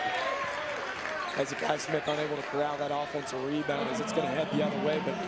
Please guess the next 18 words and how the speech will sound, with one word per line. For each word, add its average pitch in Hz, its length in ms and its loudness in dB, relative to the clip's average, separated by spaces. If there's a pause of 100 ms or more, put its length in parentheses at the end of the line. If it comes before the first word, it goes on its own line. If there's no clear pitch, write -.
(120)
as - 80 0
we 156 80 2
see 151 220 2
Shane 160 300 0
Potts, 165 360 2
the 180 60 -4
sophomore 156 520 0
there, 131 240 -2 (1400)
you're 208 100 0
gonna 208 80 0
see 233 160 -2
a 175 160 0
lot 190 200 4
of 190 80 -2
guys 170 280 -2
crashing 156 440 -2
the 131 60 -2
boards. 104 380 -4